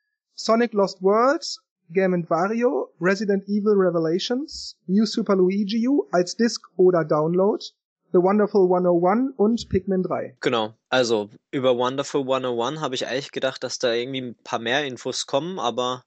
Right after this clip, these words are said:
Speaker 2: da war ja eigentlich nix. Ich glaub, die Amis haben gesagt, dass es am fünfzehnten September oder so kommt. Oder fünften? Hm. Ich hatte, <laughs> ich hatte alle drei, äh, Nintendo Directs parallel laufen. Ähm,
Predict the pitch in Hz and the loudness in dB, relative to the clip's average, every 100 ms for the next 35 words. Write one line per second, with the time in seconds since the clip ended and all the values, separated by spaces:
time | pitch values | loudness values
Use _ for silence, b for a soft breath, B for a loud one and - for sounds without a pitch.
0 | - 123 113 120 120 120 101 123 131 123 | -8 -6 0 0 2 2 0 -2 -4 -8
1 | 117 - - 113 117 135 196 - - - | -6 -10 -12 -18 -8 -4 -4 -4 -8 -8
2 | _ _ _ _ 127 - 131 - 123 120 | _ _ _ _ -16 -8 -8 -6 -6 -4
3 | 143 - 143 131 139 135 135 127 - 120 | -4 -4 -4 -4 -4 -2 -4 -4 -4 -4
4 | 123 123 123 _ - 147 165 - - 143 | -4 -12 -16 _ -14 -14 -14 -12 -10 -8
5 | 139 - 127 127 120 - 131 139 160 165 | -12 -18 -12 -12 -12 -8 -8 -6 -6 -4
6 | 170 170 175 196 214 - _ _ _ _ | -6 -8 -6 -6 -6 -10 _ _ _ _
7 | _ - 117 - 160 - 180 190 _ _ | _ -14 -14 -12 -14 -14 -18 -18 _ _
8 | 127 117 B B B B B B 131 160 | -12 -12 B B B B B B -2 0
9 | 143 139 - - - 143 156 139 156 156 | -2 -4 -4 -4 -4 -4 -6 -2 -2 -2
10 | 123 123 135 147 - 127 131 131 _ B | -6 -4 -4 -4 -4 -4 -4 -6 _ B
11 | B 135 123 135 131 123 120 127 - - | B -14 -6 -6 -2 -2 0 -2 -6 -10
12 | 123 120 135 123 131 147 196 B B B | -6 -4 -4 -2 -4 -6 -18 B B B
13 | B 120 127 127 131 | B -6 -4 -4 -8